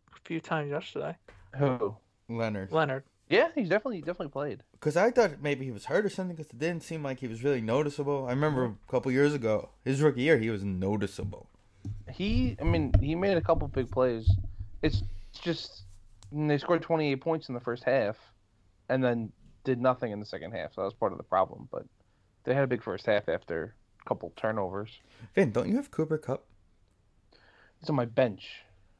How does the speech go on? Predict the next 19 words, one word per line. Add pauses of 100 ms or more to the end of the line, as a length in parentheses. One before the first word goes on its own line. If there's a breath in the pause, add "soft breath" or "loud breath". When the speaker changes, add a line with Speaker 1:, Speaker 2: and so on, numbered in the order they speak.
(120)
Speaker 1:
Oh.
Speaker 3:
<laughs>
Speaker 2:
Well,
'cause
I
have, (100)
I
have, (380)
I
mean,
I
have
too
many
receivers.
I
have (840)
Julio
and